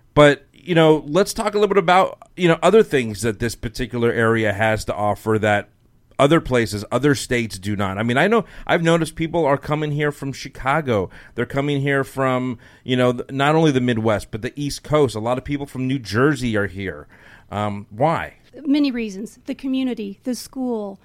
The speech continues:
Speaker 1: Mm-hmm.
Speaker 2: the businesses, um, the medical, uh,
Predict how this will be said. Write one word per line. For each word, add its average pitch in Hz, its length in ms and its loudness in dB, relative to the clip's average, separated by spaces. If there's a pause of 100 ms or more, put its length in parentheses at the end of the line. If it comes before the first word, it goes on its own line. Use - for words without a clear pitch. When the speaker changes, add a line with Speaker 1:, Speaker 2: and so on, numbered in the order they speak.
Speaker 1:
Mm-hmm. 95 420 -12
Speaker 2:
the 233 300 -8
businesses, 233 840 -8 (320)
um, 226 560 -6
the 247 180 -6
medical, 262 880 -4
uh, 208 300 -12